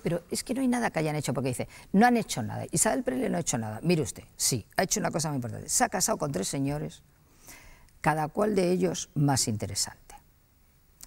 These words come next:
Porque Julio Iglesias es un gran cantante, también se lo ha ganado. El Marqués de Griñón es un hombre, no solo porque sea aristócrata, sino que es un hombre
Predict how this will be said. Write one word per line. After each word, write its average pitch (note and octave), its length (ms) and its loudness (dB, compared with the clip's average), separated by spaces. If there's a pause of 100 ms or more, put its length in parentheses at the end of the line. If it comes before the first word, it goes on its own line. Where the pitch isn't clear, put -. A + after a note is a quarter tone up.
(240)
Porque - 260 -10
Julio A2 300 -4
Iglesias G#2+ 380 -4
es G#2 140 -8
un F#2+ 100 -6
gran F#2 160 -8
cantante, F#3+ 640 -4 (560)
también - 240 -10
se - 140 -2
lo G2 60 -4
ha G2 40 -6
ganado. D3 340 -4 (380)
El B2 100 0
Marqués A2 300 0
de A#2+ 120 0
Griñón A2 400 -2 (180)
es - 240 -4
un G#2+ 100 -2
hombre, A2+ 380 -2 (360)
no D3+ 220 4
solo B2 280 2
porque A2+ 280 -2
sea A2+ 140 0
aristócrata, A#2 680 0
sino G#2 260 -4
que G#2+ 100 -8
es - 140 -2
un G#2 100 -6
hombre G#2+ 340 -6